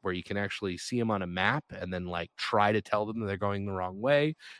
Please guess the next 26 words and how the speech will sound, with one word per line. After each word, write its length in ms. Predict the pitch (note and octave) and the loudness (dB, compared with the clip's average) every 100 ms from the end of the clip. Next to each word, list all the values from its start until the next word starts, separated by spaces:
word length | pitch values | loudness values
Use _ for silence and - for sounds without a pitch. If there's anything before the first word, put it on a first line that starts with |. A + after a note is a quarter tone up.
| - | -10
Um, 440 | F2 F2 E2+ F2 F2 | -4 0 0 -2 -4
and 200 | F#2 F#2 | -2 0
then, 100 | F#2+ | 0
of 80 | F#2+ | -2
course, 220 | - G2 - | -2 -4 -2
there's 200 | G2+ F2+ | -4 -4
the 160 | G2 E2+ | -6 -2
daily 460 | A2+ B2 B2 A2+ G2+ | 2 4 6 2 0
YouTube 680 | G2+ B2+ - - F#2+ E2 D#2 | -2 -2 -2 -2 -2 -2 -4
show 480 | - - D3+ G3+ - - - - | -2 0 2 0 -2 -14 -10 -2
that 200 | F2+ F2 - - _ | -2 -2 -8 -20 _
the 80 | G2 | 0
Rebelle, 500 | F#2 E2+ F#2 F2+ F2 - - - | 2 4 4 4 2 -4 -12 0
uh, 140 | E2+ | 0
produces. 760 | - - F#2+ G2+ - G2+ G2 F2+ | 0 0 2 2 2 2 2 0
And, 300 | D#2+ D#2+ E2+ | -2 -4 -4
uh, 160 | D#2+ | -4
so 300 | D#2+ - E2+ | -2 0 2
I, 160 | E2+ E2+ D2 | 2 0 0
I 100 | F2 | -2
suggest 520 | - F2 - F#2 - | -2 -4 0 0 0
if 160 | G#2+ F#2+ | -2 0
you're 140 | F2 | -2
interested 440 | E2+ F2 - F#2 E2+ | -2 -6 -6 -8 -4
in, 180 | E2+ D#2+ F2+ | -4 0 2
uh, 180 | E2+ | 2